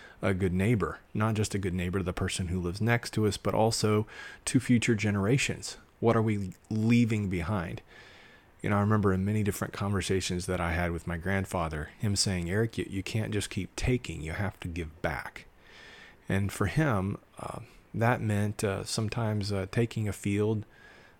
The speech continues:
that, uh, had a few issues and letting a, a stand of clover grow in it, uh, you know, two or three feet tall and then plowing it under.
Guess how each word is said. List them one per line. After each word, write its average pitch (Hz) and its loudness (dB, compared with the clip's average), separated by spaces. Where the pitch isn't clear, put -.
that, 95 -2
uh, 92 -2
had 107 0
a 104 0
few 110 0
issues 101 -2
and 92 -4
letting 101 0
a, 85 -2
a 98 -4
stand 104 -2
of - -8
clover 104 0
grow 101 0
in 98 0
it, 101 -4
uh, - -6
you - -8
know, 92 -6
two 104 0
or 92 -2
three 107 -2
feet - -4
tall 107 0
and 95 -4
then 92 -4
plowing 104 -2
it 92 -4
under. 107 -4